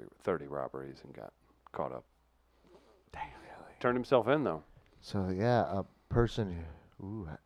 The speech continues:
Speaker 1: But they
Speaker 3: That's
Speaker 1: busted the guy, so that's good.
Speaker 3: That's something, though. You, you know,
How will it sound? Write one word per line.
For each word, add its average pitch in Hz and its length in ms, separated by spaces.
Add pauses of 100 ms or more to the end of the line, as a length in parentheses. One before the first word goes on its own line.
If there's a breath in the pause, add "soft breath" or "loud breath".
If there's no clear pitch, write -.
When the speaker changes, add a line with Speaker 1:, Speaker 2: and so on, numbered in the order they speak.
(200)
Speaker 1:
But - 120
they 101 80
Speaker 3:
That's 92 60
Speaker 1:
busted 113 340
the 104 80
guy, 90 260 (100)
so 92 100
that's 98 160
good. 78 260
Speaker 3:
That's 101 220
something, 135 420
though. 87 300 (300)
You, 110 260
you 110 140
know, 120 540